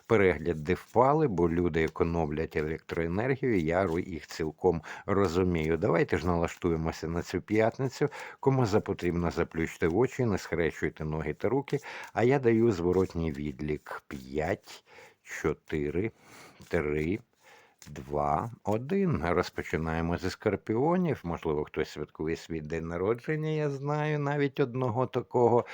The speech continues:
чоловіка, і він дивиться ці прогнози. Тож, Юрка, тебе з днем народження.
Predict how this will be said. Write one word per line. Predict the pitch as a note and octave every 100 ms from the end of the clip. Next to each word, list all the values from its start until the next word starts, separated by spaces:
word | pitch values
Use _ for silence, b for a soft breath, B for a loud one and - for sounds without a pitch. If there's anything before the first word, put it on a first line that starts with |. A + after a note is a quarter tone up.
| B B
чоловіка, | - B2+ A#2+ A#2 A#2+ A#2 A#2
і | A2 A2+
він | A2+ A2 F#2+
дивиться | A2+ A2 G2 - G2
ці | - G#2 F#2+
прогнози. | G2 F#2+ F2 G2 G2+ F#2 G2 F#2 B B B -
Тож, | A#2 G2+ - -
Юрка, | G2+ F#2+ G#2+ A#2 - A2
тебе | G2+ F2+ E2 E2+
з | C#2+
днем | E2+ E2+ E2+
народження. | G#2 C#3 A#2 B2 A#2+